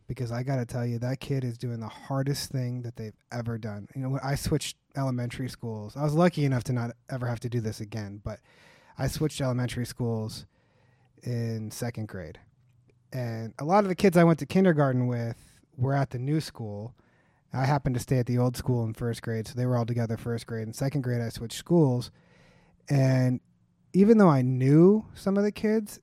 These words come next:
it was really hard, and I still remember it to this day. And so I always tell my daughter, you know,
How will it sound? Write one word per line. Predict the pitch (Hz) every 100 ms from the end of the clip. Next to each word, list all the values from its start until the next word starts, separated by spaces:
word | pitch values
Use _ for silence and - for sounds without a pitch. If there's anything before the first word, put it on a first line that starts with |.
| -
it | 214
was | 226 139
really | 110 123 139 147
hard, | 143 185 202 120
and | 117
I | 123
still | - 156
remember | 156 143 143 135
it | -
to | 127
this | 123 -
day. | 135 156 117 104 - _ _ _ _ _ _ _ _ -
And | 143
so | 165
I | 180
always | 190 -
tell | 175
my | 175 175
daughter, | 135 160 151 95
you | 113 120
know, | 123